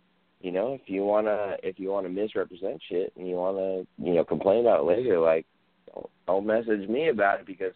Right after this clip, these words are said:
people are bitching at you for misrepresenting stuff. Like, you know,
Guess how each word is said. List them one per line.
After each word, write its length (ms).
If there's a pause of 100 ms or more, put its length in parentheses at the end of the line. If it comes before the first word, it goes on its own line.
people 280
are 80
bitching 360
at 140
you 300
for 320
misrepresenting 840
stuff. 300
Like, 260 (1300)
you 120
know, 200